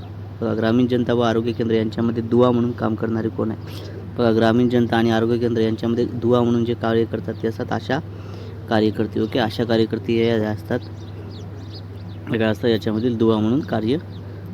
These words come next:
करतात. पुढचा प्रश्न बघा, लसीकरण यामध्ये, अ, किती वर्षाखालील मुलांचं येतात? तर बघा, या ठिकाणी आपल्याला माहीत आहे, शून्य ते सहा वर्ष. ओके, किती? शून्य ते सहा वर्षामधील मुले त्या ठिकाणी येत असतात. तर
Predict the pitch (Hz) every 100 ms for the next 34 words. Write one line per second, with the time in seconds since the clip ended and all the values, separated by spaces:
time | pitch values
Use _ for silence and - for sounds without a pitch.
0 | - 117 107 107 - - - - - -
1 | - - 120 131 127 123 127 127 120 110
2 | 131 127 127 120 120 120 - 120 117 120
3 | 147 - - - - - - 120 117 110
4 | 135 143 127 120 131 123 123 113 113 117
5 | 113 101 110 - - 127 123 123 113 123
6 | 120 110 117 117 110 117 - 113 117 135
7 | 127 - 113 113 110 - - - - -
8 | - - - - - 156 147 - 110 165
9 | - - 113 113 104 165 - - - -
10 | - - 120 120 117 - 120 117 117 113
11 | 117 117 110 107 110 123 165 - - -
12 | - 123 123 123 - 117 110 - - -
13 | -